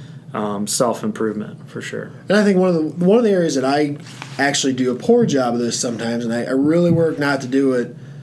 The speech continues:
Speaker 2: as I've moved from one district to the other district, is I sometimes will reference my former district.
Speaker 1: Mm-hmm. Well, I think that's, I think that's natural. I mean, I,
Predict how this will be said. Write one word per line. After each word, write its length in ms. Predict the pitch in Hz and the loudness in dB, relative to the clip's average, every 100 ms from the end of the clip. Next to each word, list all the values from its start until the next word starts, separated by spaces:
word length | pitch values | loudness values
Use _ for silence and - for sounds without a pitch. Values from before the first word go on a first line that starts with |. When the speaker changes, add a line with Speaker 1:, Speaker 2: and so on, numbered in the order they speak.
| - - - - - - | -20 -20 -20 -18 -12 -4
Speaker 2:
as 160 | 135 | 0
I've 180 | 151 143 | 2 4
moved 400 | 170 190 196 190 | 4 6 4 2
from 140 | 170 | 2
one 220 | 160 170 170 | 4 4 4
district 300 | 156 - - | 0 0 -2
to 60 | |
the 140 | 143 131 | 2 2
other 160 | 127 120 | 2 -2
district, 480 | 113 110 - 110 110 | -2 -2 -4 -6 -6
is 240 | - 123 | -8 -6
I 220 | 113 131 127 | -4 -2 0
sometimes 680 | - 165 156 135 143 135 | 0 2 2 2 2 0
will 180 | 131 123 | -2 -2
reference 560 | 113 139 147 - 120 - | 0 0 0 -2 -6 -4
my 120 | 120 | -6
former 280 | - 123 113 | -4 -4 2
district. 520 | 139 - - - - | 0 0 -8 -12 -6
Speaker 1:
Mm-hmm. 340 | 170 175 - - | -4 -4 -6 -10
Well, 80 | 107 | -8
I 60 | |
think 160 | 98 101 | -8 -10
that's, 440 | 107 107 - - | -10 -8 -8 -6
I 80 | 127 | 0
think 160 | 147 147 | 0 2
that's 220 | 135 - | 0 0
natural. 460 | 123 127 - 104 101 | 0 -2 -2 -4 -4
I 60 | |
mean, 140 | 107 107 | -4 -4
I, 220 | 113 | -4